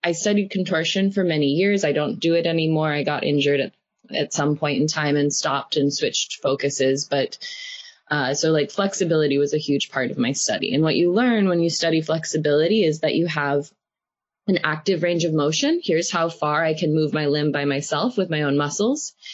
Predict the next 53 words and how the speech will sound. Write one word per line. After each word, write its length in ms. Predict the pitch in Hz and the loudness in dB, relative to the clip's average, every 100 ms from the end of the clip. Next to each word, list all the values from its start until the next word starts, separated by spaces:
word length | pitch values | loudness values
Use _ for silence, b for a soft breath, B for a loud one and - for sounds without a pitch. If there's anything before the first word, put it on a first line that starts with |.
| B B B B _ _ | B B B B _ _
Uh, 160 | 175 160 | -4 0
and 120 | 180 | 0
then 100 | 190 | 2
you 60 | 190 | 2
have 80 | 180 | 0
a 60 | |
passive 460 | - 165 160 165 156 | -4 -4 -4 -4 -2
range 200 | 143 143 | -2 -2
of 80 | 143 | 0
motion, 340 | 135 143 127 | 0 -2 -2
which 120 | 147 156 | 0 0
is, 140 | 143 | 0
like, 160 | 143 143 | -2 -2
here's 280 | 165 147 170 | 0 0 0
how 120 | 151 | -2
far 220 | 156 143 | -2 0
my 140 | 143 | 0
limb 260 | 139 143 139 | 0 0 0
can 160 | 156 196 | 2 2
move 260 | 254 220 | 2 2
if 140 | 180 165 | 0 -2
somebody 480 | 151 151 151 147 | -2 0 0 0
exerts 420 | 151 147 143 143 - | 0 0 -2 -2 -4
force 400 | - 131 151 - | -2 -2 -2 -8
upon 320 | - - 104 | -8 -6 -6
it, 140 | - | -2
right? 240 | 160 170 - | 0 0 0
And 120 | 185 | 0
within 320 | 190 240 240 | 0 2 2
your 340 | 226 202 190 - | 2 2 0 -2
active 380 | 180 196 185 170 | -4 -2 -2 0
range 200 | 170 165 | -2 -2
of 100 | 160 | -2
motion, 360 | 165 - 226 | -2 0 2
you 120 | 190 | 2
have 260 | 165 151 - | 0 -4 -4
control 460 | 165 151 135 151 147 | -4 -2 0 0 0
over 260 | 170 190 | 0 0
that 160 | 190 180 | -2 0
range 260 | 190 196 | 0 0
of 80 | 196 | 0
motion. 440 | 185 196 220 233 240 | 0 0 0 0 0
And 160 | 165 | 0
within 420 | 160 160 - 165 | 0 -4 -4 -2
your 120 | 151 156 | 0 -2
passive 420 | 202 208 180 160 | -2 0 -2 -2
range 240 | 151 151 | -2 -2
of 80 | 151 | -2
motion, 320 | 139 147 156 | -2 0 0
you 80 | 156 | 0
have 120 | 147 | -2
very 260 | 160 160 165 | -2 0 2
little 600 | 135 156 151 135 247 | 2 2 2 0 -2